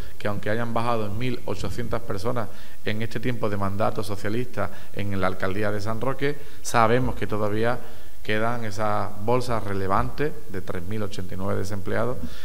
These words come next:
que requieren de nuestro esfuerzo, que requieren de nuestra tarea, de nuestro trabajo para tratar de seguir descendiendo. Para ello es importante la formación, formación en sectores estratégicos,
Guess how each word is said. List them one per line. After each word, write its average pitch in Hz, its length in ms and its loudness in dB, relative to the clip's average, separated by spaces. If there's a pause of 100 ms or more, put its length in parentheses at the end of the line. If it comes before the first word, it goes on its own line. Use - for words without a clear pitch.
(140)
que 113 120 0
requieren 113 460 0
de 120 80 0
nuestro 110 420 0
esfuerzo, 127 500 0
que 123 100 0
requieren 113 420 0
de 104 60 0
nuestra 101 260 0
tarea, 104 420 0 (220)
de 107 100 2
nuestro 107 340 0
trabajo 113 520 2 (400)
para 120 380 4
tratar 110 380 2
de 113 100 0
seguir 104 320 0
descendiendo. 92 640 0 (260)
Para 110 220 2
ello 135 120 2
es 143 80 0
importante 123 540 0
la 131 80 2
formación, 107 600 0 (560)
formación 110 680 0
en 127 100 -2
sectores 120 500 0
estratégicos, 113 720 0